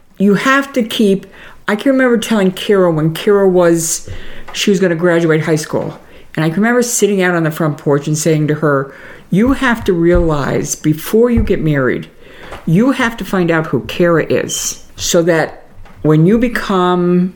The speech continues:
a wife and when you become a mother, Kara is still there. Kara is still a base." So, and that base, then you can be a mom,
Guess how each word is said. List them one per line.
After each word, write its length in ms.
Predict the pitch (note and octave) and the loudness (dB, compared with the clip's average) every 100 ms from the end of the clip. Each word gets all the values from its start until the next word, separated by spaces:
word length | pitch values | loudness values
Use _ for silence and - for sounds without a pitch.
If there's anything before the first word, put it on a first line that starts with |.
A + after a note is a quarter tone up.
| - | -6
a 80 | E3 | 0
wife 840 | D3+ C#3+ C#3+ F#3 A#3 - - - - - - - - - - - - | 0 2 0 0 -2 -8 -12 -12 -12 -16 -20 -20 -20 -20 -20 -20 -4
and 160 | D#3+ D3 | 0 2
when 160 | D3 | 4
you 100 | D#3+ | 2
become 1000 | E3+ E3 - F#3 E3+ E3 D#3+ D#3+ D#3+ D#3+ - | 2 -2 -2 -2 0 0 0 2 2 0 -2
a 80 | C#3+ | 0
mother, 720 | C#3 F#3 A3+ E3 D3+ E3 D#3+ - - - - - - - - - | 2 2 2 2 2 -2 -6 -16 -20 -20 -18 -18 -20 -20 -20 -14
Kara 540 | - - B3 B3+ F3 E3 | -2 4 4 4 2 2
is 140 | F3 - | 0 2
still 400 | - G#3 F#3 F3 | 2 2 2 2
there. 380 | F3+ D3 - G#2 F3 - - | 2 2 -2 -8 -12 -14 -10
Kara 380 | - A#3+ B3 B3 | -2 0 4 2
is 260 | A#3+ F3+ - | 2 -2 -2
still 640 | - - G3 F#3 F#3 F#3 - | -6 0 2 2 2 0 -2
a 60 | |
base." 720 | D#3+ D#3 D#3+ F#2 - - - - - - - - | -2 2 2 0 -2 -4 -4 -10 -20 -20 -20 -12
So, 460 | - - F3 F3 E3+ | -6 0 4 4 4
and 280 | E3 D#3+ | 2 2
that 380 | E3+ G#3+ B3 A3+ | 2 0 0 -2
base, 560 | F#3+ E3+ E3+ E3 - - D#3+ D#3 - | 2 4 4 0 -10 -8 -4 -4 -4
then 360 | D#3 F#3+ C4+ A#3 | 0 2 2 4
you 120 | G#3 | 2
can 520 | G3+ - F3 E3+ E3+ - - - _ D#3 | 2 0 2 2 -2 -6 -20 -20 _ -2
be 180 | D3+ A#3+ | 2 4
a 40 | A#3 | 2
mom, 640 | F3 D3 B2 E2+ F#2 - | 0 0 -2 -4 -6 -8